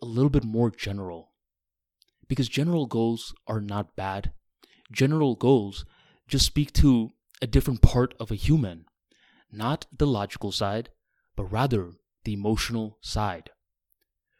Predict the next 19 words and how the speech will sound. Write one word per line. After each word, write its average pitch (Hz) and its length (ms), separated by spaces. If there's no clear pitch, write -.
So - 140
these 170 220
are 254 80
two - 440
instances 104 760
where 107 400
general 147 400
goals, 110 400
in 113 100
my 110 180
opinion, 110 520
beats 131 420
specific 117 520
goals 87 400
for 135 200
an 127 260
extremely 156 800
long-term 113 880
vision 135 420